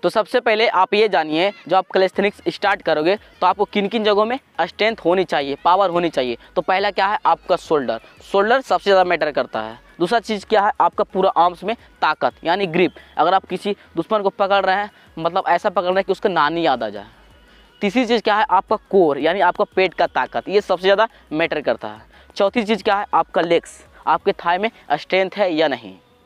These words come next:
तो सबसे पहले क्या करना होगा? आपको पुशअप लगाना होगा। अगर आप एक बार में पाँच बार, दस बार पुशअप करते हैं तो इससे आपका कुछ नहीं होगा, मतलब आप थोड़ा सा ठीक ठाक हैं।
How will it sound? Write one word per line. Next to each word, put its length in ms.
तो 60
सबसे 260
पहले 300
क्या 340
करना 240
होगा? 220
आपको 240
पुशअप 300
लगाना 300
होगा। 240
अगर 200
आप 120
एक 160
बार 180
में 140
पाँच 300
बार, 200
दस 220
बार 80
पुशअप 300
करते 280
हैं 200
तो 60
इससे 220
आपका 280
कुछ 280
नहीं 80
होगा, 200
मतलब 320
आप 160
थोड़ा 260
सा 260
ठीक 220
ठाक 240
हैं। 200